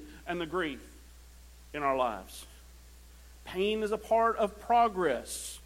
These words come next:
We need to remember that pain comes to progress us, to move us forward in our relationship with Him. Often the difference between where I am and where God wants me to be is the pain that I'm unwilling to endure.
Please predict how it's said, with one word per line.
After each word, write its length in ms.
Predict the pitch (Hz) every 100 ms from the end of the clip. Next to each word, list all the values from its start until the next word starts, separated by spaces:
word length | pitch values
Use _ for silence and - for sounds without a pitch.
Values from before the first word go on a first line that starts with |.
| - - - - - - -
We 100 | 160
need 200 | 196 214
to 60 | 220
remember 540 | 220 220 247 226 190
that 320 | 160 165 160
pain 500 | - 208 233 240 233
comes 460 | - 220 226 226 214
to 100 | -
progress 560 | 196 214 185 233 233 214
us, 180 | 156 -
to 120 | 190
move 320 | 180 220 240
us 160 | 226 226
forward 580 | - 240 247 233 185 160
in 160 | 180
our 140 | 190 180
relationship 720 | 175 175 185 185 160 175 156
with 140 | 160
Him. 280 | 185 156 139 - - - 180
Often 460 | - 220 269 294 269
the 100 | 226
difference 520 | 127 240 247 277 247
between 480 | 240 226 233 240 220
where 180 | 233 233
I 200 | 220 202
am 380 | 226 277 285 269
and 240 | 214 214
where 160 | 220 202
God 300 | 208 196 180
wants 280 | 233 240
me 120 | 240 247
to 80 |
be 320 | 214 226 220 214
is 140 | 185
the 100 | 208
pain 600 | - - 294 208 208 208
that 120 | 208
I'm 240 | 202 196 196
unwilling 840 | 233 240 226 254 240 180 175 185 - - -
to 160 | 202 185
endure. 360 | 180 175 127